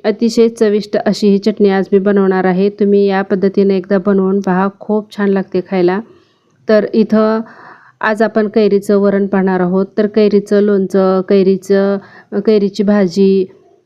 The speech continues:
किंवा कैरीची चटणी असे वेगवेगळे पदार्थ उन्हाळ्यामध्ये बनवले जातात, कारण वर्षातून एकदा कैरीचं सीझन येतो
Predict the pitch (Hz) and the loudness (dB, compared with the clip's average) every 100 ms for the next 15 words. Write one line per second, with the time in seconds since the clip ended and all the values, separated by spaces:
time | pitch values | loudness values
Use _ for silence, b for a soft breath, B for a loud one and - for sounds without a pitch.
0 | - 233 226 240 220 208 214 208 214 208 | -2 0 2 0 0 0 -4 -2 -2 2
1 | 202 185 175 202 226 226 220 226 226 226 | 2 2 0 0 2 2 2 2 2 0
2 | 220 202 202 208 202 202 185 185 190 190 | 0 0 0 0 0 0 0 0 0 0
3 | 202 190 185 180 180 175 175 175 180 185 | 0 2 0 0 0 0 -4 -2 -2 0
4 | 190 190 175 185 180 196 190 180 190 185 | 0 0 0 -2 0 0 0 -2 -4 -2
5 | 202 185 180 190 - 185 190 185 180 190 | 0 0 0 -4 -4 -2 0 0 0 -4
6 | 190 | -6